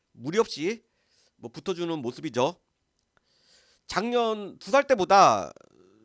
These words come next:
말이 엄청나게 많이 좋아졌더라고요. 자, 이 세, 삼 세 마 대상 경주는 단순히, 뭐, 직전 경주 성적보다는, 자, 이렇게 걸음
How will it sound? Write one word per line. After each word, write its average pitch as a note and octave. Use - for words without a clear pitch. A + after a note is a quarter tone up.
말이 D3+
엄청나게 D3
많이 C#3
좋아졌더라고요. D3+
자, C#3
이 D#3
세, A#3+
삼 C4
세 C4
마 G#3+
대상 F3+
경주는 E3+
단순히, F#3+
뭐, B2+
직전 G3+
경주 E3
성적보다는, A3+
자, C3
이렇게 F3+
걸음 F#3+